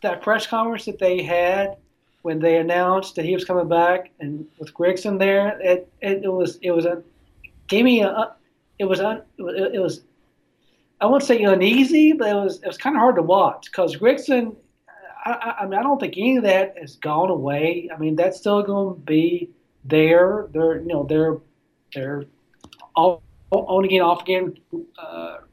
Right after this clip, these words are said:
relationship there in Indy. I, I mean, it's gonna be inter-, it, it's gonna be interesting to see how that plays out for sure moving forward. And, uh, but yeah, I mean, the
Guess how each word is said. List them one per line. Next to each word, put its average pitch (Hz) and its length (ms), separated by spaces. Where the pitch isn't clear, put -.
relationship 180 720
there 165 140
in 165 80
Indy. 165 380
I, 185 180
I - 40
mean, 170 300
it's 180 160
gonna 208 160
be 190 180
inter-, 196 380
it, 190 240
it's - 120
gonna 185 200
be 170 180
interesting 185 440
to 151 60
see 180 140
how 165 220
that 170 220
plays 160 580
out 147 340
for - 60
sure 160 500
moving 151 340
forward. 151 480
And, 151 520
uh, 143 340
but 170 80
yeah, 165 160
I 151 40
mean, 151 200
the 131 160